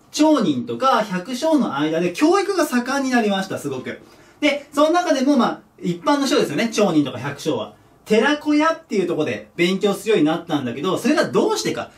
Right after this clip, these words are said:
なんでそんなに教育が浸透したのかとか、寺子屋でね、みんな勉強しようってなったのかっていうところを書いてほしいと。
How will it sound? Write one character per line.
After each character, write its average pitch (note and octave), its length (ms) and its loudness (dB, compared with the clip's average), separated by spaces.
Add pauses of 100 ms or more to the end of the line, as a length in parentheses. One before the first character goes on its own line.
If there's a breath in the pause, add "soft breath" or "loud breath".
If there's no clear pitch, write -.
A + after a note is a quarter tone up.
(180 loud breath)
な F4+ 200 0
ん D#4+ 80 -2
で G#3 100 2
そ G3 140 -4
ん - 20 -2
な G3+ 80 -2
に F#3+ 80 -6
教 G3+ 220 2
育 G3+ 120 -6
が G3+ 100 2
浸 G#3+ 300 -2
透 G#3 160 2
し G#3 60 -6
た G#3+ 100 0
の D#3+ 100 -2
か - 120 -4
と C#3 80 -12
か、 A3+ 180 0
寺 G3+ 220 0
子 G#3 100 -2
屋 G#3 60 2
で G3+ 80 -2
ね、 A#3 120 -2
み E3 100 0
ん - 20 0
な E3 80 -2
勉 F#3+ 240 -2
強 G#3+ 140 0
し A3 160 0
よ A#3 120 6
う A3+ 40 -2
っ - 20 -6
て - 80 -4
な - 120 -2
っ - 80 -8
た A3+ 120 -4
の F#3+ 80 -4
か C#4+ 160 0
っ C#4 80 -10
て - 60 -8
い C4 60 -4
う - 40 -4
と D4+ 60 -4
こ E4+ 80 -2
ろ C4+ 80 2
を - 80 -6
書 G3+ 120 0
い F3 80 0
て D3 80 -4
ほ C3+ 120 -6
し C#3 160 -6
い A2 40 -8
と。 - 160 -12